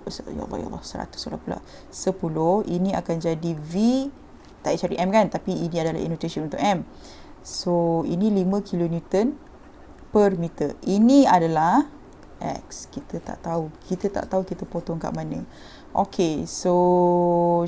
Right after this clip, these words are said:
carilah dia punya V sama dengan, uh, sepuluh kilonewton tolak dengan lima kilonewton per meter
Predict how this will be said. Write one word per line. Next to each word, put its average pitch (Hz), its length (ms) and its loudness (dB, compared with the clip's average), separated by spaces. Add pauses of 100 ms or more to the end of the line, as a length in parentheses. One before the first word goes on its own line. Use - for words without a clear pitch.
carilah 269 480 4
dia 170 160 -4
punya 170 240 -2
V 208 560 2
sama 160 400 -2
dengan, 175 320 -2 (960)
uh, 156 400 0
sepuluh 196 640 4 (160)
kilonewton 170 880 0
tolak 226 480 4
dengan 175 240 2
lima 202 480 4
kilonewton 165 880 -2 (160)
per 233 320 6
meter 165 560 -2